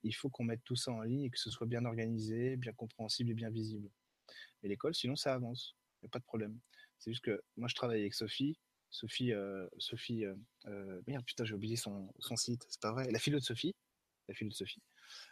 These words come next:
Euh, qui, euh, qui fait aussi des lives, euh, euh, pour les abonnés de Lumineuse, une fois par mois. Qui est une fille adorable et que j'aime beaucoup. Et, euh,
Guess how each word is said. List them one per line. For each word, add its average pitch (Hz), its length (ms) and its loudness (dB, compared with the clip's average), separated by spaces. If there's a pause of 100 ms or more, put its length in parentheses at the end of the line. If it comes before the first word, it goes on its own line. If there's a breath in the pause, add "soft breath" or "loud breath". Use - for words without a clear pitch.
(180 loud breath)
Euh, 104 540 0
qui, - 160 2
euh, 92 140 4
qui - 180 -6
fait 123 100 -2
aussi 120 220 4
des 120 120 6
lives, 117 200 2 (120)
euh, 101 640 -2 (500)
euh, 104 60 -2 (100)
pour 120 100 2
les 117 140 4
abonnés 110 240 2
de 107 40 2
Lumineuse, 107 640 0 (420 loud breath)
une 107 100 -2
fois 110 140 2
par 107 200 0
mois. 135 260 -2 (920)
Qui - 80 0
est - 20 2
une 110 40 0
fille 120 160 2
adorable 107 320 4
et 95 100 2
que 101 60 -4
j'aime 104 160 -2
beaucoup. 127 360 2 (760 loud breath)
Et, 110 160 2
euh, 95 640 -2